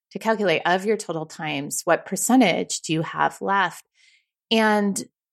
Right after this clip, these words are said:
I realized that we have thirty-six, about thirty-six percent of our coffee dates left, less than half. And she's only seven years old. And so what does that make me do?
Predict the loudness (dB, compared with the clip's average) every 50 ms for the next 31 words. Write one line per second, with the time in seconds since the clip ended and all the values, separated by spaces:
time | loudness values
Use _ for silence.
0 | _ _ _ _ 0 0 2 4 2 2 2 2 2 2 2 0 -2 -2 0 0
1 | 0 0 0 -2 -6 -10 _ _ _ _ -4 -2 0 0 2 2 2 0 0 -2
2 | -8 -6 _ 0 0 0 0 -2 -4 -4 -4 -2 0 0 0 0 -2 -6 -8 -8
3 | -12 -18 _ _ _ _ _ -4 -4 -2 -2 -2 -4 -6 -10 _ _ _ _ _
4 | _ _ 2 2 4 6 4 4 4 2 0 0 -2 -2 -2 -2 0 0 -2 -2
5 | -2 -4 -6 -6 -4 -4 -4 -4 -6 -8 -8 -8 -8 -6 -8 -10 -12 -14 -16 -20
6 | _ _ _ _ _ _ _ _ _ _ _ 4 4 4 4 4 4 4 4 4
7 | 2 -2 -6 -4 -4 -4 -4 -4 -6 -6 -6 -10 -16 -18 -20 _ _ 2 2 2
8 | 2 2 2 2 0 0 0 0 0 2 2 2 0 0 0 0 -2 -4 -6 -8
9 | -10 -6 -6 -4 -2 -2 -2 -2 -2 -4 -4 -4 -4 -6 -6 -6 -10 -12 -12 -14
10 | -16 _ _ _ _ -20 -20 _ _ _ _ _ _ _ _ -2 0 0 0 0
11 | 0 0 0 2 2 0 0 -2 -6 _ _ _ -8 -4 -2 0 0 0 0 -2
12 | -2 -2 0 0 0 -2 -4 -8 -10 -10 -10 -12 -14 _ _ -12 -12 -12 -12 -10
13 | -6 -4 -2 -2 -2 -2 -4 -6 -6 -8 -8